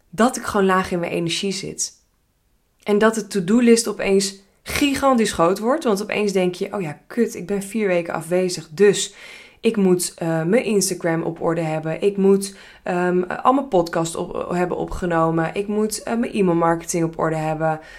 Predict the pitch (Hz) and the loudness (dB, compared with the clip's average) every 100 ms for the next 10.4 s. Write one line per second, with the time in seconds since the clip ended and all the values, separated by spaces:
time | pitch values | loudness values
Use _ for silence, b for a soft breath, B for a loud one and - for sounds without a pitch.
0 | B B 202 202 233 233 190 185 - 170 | B B -2 2 2 4 2 2 -2 -2
1 | 165 - 160 - 160 165 - - 233 202 | -2 -2 -4 -4 -4 -2 0 2 4 4
2 | 165 185 202 175 160 170 170 165 B B | 4 4 4 2 -2 -6 -6 -10 B B
3 | B 170 170 170 254 240 185 190 190 147 | B -2 -2 2 2 4 6 4 2 -2
4 | 160 180 165 - 220 220 214 196 - 185 | 6 6 6 2 -2 0 0 0 0 2
5 | 185 175 165 175 180 208 226 - 196 180 | 2 0 -2 -6 -2 -2 0 -2 0 0
6 | 170 170 165 165 165 170 160 180 165 165 | 0 0 0 -4 -4 -4 -4 -4 -2 -2
7 | 156 156 151 151 147 165 247 247 240 226 | -4 -6 -6 -6 -4 0 0 2 2 2
8 | 226 208 196 196 190 180 180 B B B | 2 4 4 4 2 0 -2 B B B
9 | B B 190 165 170 208 220 202 196 175 | B B -2 2 4 4 4 2 0 0
10 | 170 170 170 165 | 4 4 2 -2